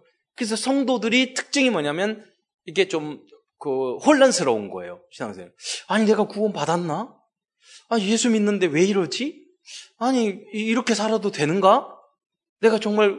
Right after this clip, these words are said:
어, 어떤 분은 그러다가 이제 부인, 가정에서 싸우고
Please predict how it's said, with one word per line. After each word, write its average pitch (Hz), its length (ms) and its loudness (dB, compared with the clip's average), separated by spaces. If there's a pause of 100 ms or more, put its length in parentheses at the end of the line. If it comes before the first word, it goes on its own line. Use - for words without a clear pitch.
(100)
어, 175 200 -8
어떤 220 280 6
분은 233 220 0
그러다가 196 580 -2
이제 226 140 -16 (220)
부인, 196 320 -6 (420)
가정에서 190 420 6
싸우고 156 600 2